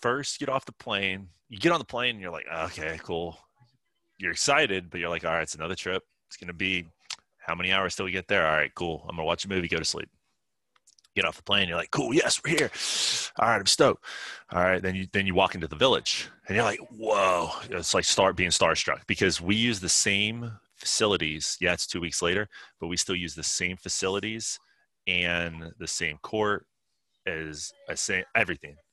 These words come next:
Same dorms as all the standing people, as all the regular Olympics.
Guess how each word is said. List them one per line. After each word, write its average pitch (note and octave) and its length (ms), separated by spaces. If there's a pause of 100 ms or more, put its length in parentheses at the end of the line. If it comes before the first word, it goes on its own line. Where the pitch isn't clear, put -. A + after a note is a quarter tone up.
(160)
Same F#2 240
dorms G2 560
as D2+ 100
all E2+ 120
the D#2 60
standing D2+ 300
people, - 380 (160)
as D2+ 100
all F2 320
the D#2+ 80
regular D2+ 300
Olympics. D2 500